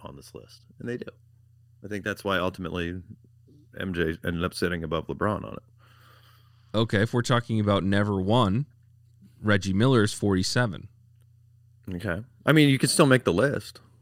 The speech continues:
Speaker 2: Sure, but I'm just saying, like, um, it's not, I don't think that they're taking that into consideration here because,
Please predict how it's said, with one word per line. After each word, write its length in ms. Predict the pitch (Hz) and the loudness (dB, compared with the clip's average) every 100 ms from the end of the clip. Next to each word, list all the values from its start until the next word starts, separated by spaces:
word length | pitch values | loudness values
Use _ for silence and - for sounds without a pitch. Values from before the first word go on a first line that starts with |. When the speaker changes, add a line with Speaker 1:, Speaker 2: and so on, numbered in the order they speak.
| _ | _
Speaker 2:
Sure, 400 | - - 180 85 90 | -6 2 2 2 2
but 160 | 120 | 2
I'm 100 | 127 | 4
just 180 | 127 123 | 2 2
saying, 320 | 120 104 98 | 2 2 2
like, 300 | 98 95 92 - - _ _ _ _ _ _ _ | 0 0 -2 -8 -20 _ _ _ _ _ _ _
um, 520 | 101 95 90 87 85 - _ _ 127 | 0 2 2 0 -4 -10 _ _ -2
it's 240 | 135 - | -2 2
not, 240 | 135 131 - 117 | 4 4 2 -2
I 120 | 123 139 | 0 0
don't 140 | 135 | -2
think 160 | - 127 | -4 -4
that 140 | 120 | 0
they're 120 | 113 | 0
taking 380 | 107 120 113 101 | 0 0 0 0
that 180 | 95 98 | 0 0
into 240 | 98 92 | -2 -4
consideration 680 | 95 95 98 87 90 90 - | -6 -4 -2 -2 0 -2 -4
here 180 | 92 90 | -6 -4
because, 380 | 90 - 92 | -4 -2 -2